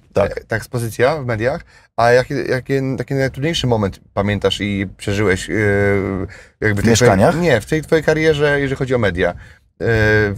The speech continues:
Speaker 1: Wiesz,
Speaker 2: ekspozycji?
Speaker 1: wiesz co, było to dla mnie ogromne rozczarowanie, kiedy ja do dziś robię to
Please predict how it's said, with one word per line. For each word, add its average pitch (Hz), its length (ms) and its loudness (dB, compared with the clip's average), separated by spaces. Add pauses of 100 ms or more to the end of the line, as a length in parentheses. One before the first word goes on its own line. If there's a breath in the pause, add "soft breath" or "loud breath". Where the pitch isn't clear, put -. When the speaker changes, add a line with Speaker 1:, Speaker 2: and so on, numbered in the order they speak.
Speaker 1:
Wiesz, - 100 0
Speaker 2:
ekspozycji? 120 460 -2
Speaker 1:
wiesz 160 140 2
co, 202 120 2 (520)
było 175 260 2
to 160 100 0
dla 156 160 2
mnie 151 220 2
ogromne 147 420 2
rozczarowanie, 123 680 0
kiedy 110 400 -2 (1000)
ja 139 120 4
do 180 120 0
dziś 170 300 -2
robię 131 280 2
to 139 340 0